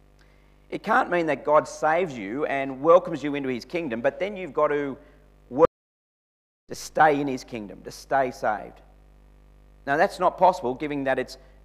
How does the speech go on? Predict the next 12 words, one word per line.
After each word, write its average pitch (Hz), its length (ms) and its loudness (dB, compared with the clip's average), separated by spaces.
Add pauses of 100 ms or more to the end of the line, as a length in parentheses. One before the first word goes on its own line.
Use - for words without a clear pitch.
(120)
God 143 280 2
who 165 120 -4
begins 123 720 -8 (240)
and 131 180 -2
ends 131 240 -4
his 143 180 -8
good 123 220 -8
work 110 220 -6
of 143 100 -12
salvation 107 500 -6
in 170 120 -6
us. - 500 -14